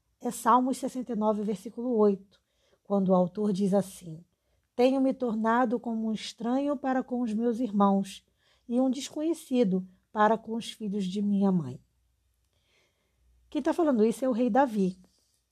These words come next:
que foi um super, quase que um super-herói bíblico, né? Muito conhecido por suas grandes batalhas, grandes conquistas, vitórias,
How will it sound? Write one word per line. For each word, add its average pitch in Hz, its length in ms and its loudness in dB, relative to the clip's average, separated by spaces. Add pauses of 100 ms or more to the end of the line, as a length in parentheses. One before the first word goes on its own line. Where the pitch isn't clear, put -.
(200)
que 240 220 0
foi 240 380 2
um 320 160 -2
super, 262 960 -2
quase 294 260 2
que 339 80 -8
um 285 40 -6
super-herói 190 760 2
bíblico, 165 500 -6
né? 226 240 -4
Muito 196 280 -4
conhecido 202 580 -4
por 240 160 -10
suas 202 300 -6
grandes 214 360 2
batalhas, 226 800 -4 (420)
grandes 254 360 2
conquistas, 190 580 -8
vitórias, 214 800 2